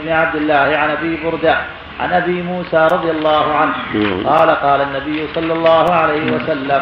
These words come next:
Speaker 2: نعم.
Speaker 1: "مثل الذي يذكر ربه والذي لا يذكر ربه مثل الحي والميت".
Speaker 2: نعم. الله أكبر. الله أكبر. يعني الغافل من كالميت والذاكر كالحي،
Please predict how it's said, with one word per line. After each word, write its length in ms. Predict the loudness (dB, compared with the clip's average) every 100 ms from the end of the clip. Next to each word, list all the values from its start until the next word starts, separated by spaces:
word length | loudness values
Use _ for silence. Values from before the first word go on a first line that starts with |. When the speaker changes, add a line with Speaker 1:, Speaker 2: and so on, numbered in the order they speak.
| -2
Speaker 2:
نعم. 320 | -6 -4 -6 -6 -8 -6 -4
Speaker 1:
"مثل 240 | 0 2
الذي 360 | 2 0 0 0
يذكر 380 | 0 -2 -2 0
ربه 320 | 0 0 -2
والذي 600 | -2 -2 -2 -2 -2 0
لا 300 | 4 6 4
يذكر 360 | 2 -2 -2 0
ربه 460 | 0 -2 -2 -2
مثل 340 | -4 -2 -2 -4
الحي 440 | -4 -4 -4 -4
والميت". 600 | -2 -2 -4 -4 -4 -6 -4
Speaker 2:
نعم. 160 | -2 0
الله 640 | 0 -2 -4 -6 -4 -4 -6
أكبر. 360 | -2 -2 0 0
الله 400 | 2 2 2 0
أكبر. 580 | -2 -6 -10 -10 0 6
يعني 180 | 8
الغافل 520 | 8 8 8 8 4 4
من 200 | 2 4
كالميت 440 | 4 6 4 0 -6 -18 -20 -20 -18 -14 -12 -8 0
والذاكر 480 | 2 4 4 6 4
كالحي، 320 | 4 2